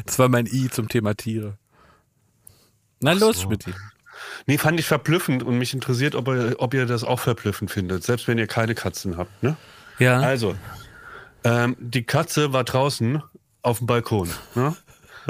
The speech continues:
Speaker 2: Ich bin rausgegangen, hab mal, ähm, äh, geguckt, ob die Sonne noch scheint. Und dann hab ich gesehen, dass die ganz aufgeregt war, die Katze. Die hat so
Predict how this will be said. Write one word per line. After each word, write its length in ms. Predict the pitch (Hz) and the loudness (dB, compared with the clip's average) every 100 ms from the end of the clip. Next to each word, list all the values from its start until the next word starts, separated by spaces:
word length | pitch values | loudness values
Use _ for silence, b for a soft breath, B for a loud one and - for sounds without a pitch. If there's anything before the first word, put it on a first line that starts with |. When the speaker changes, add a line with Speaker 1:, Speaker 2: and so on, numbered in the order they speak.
| - | -2
Speaker 2:
Ich 160 | 147 - | -2 2
bin 120 | 156 | 2
rausgegangen, 720 | 127 143 160 160 147 160 165 | 4 2 2 -2 2 2 2
hab 160 | 143 - | -2 0
mal, 240 | 139 131 | 0 0
ähm, 420 | 131 127 123 120 - | 0 0 0 -2 0
äh, 200 | 120 110 | -2 -2
geguckt, 460 | 113 110 151 - | -4 -4 -4 -2
ob 100 | 123 | -2
die 80 | 117 | 0
Sonne 280 | 110 120 147 | 0 2 2
noch 160 | 147 - | 0 0
scheint. 440 | 143 139 156 160 B B B B - | 0 2 0 -4 B B B B -4
Und 240 | 123 127 | 0 0
dann 160 | 123 117 | 0 0
hab 100 | 135 | -2
ich 100 | 131 | -2
gesehen, 560 | 120 98 113 151 196 - | -2 0 0 0 -2 -6
dass 260 | 110 110 - | -4 -2 0
die 180 | 127 | -2
ganz 280 | 117 135 156 - | 0 0 -2 0
aufgeregt 540 | 117 - 101 92 - | -2 0 -2 -2 -2
war, 80 | 95 | -4
die 120 | 92 | -4
Katze. 340 | - - - | -8 -8 -6
Die 180 | 92 107 | -4 -2
hat 160 | 131 135 | -2 0
so 220 | 139 131 | 0 0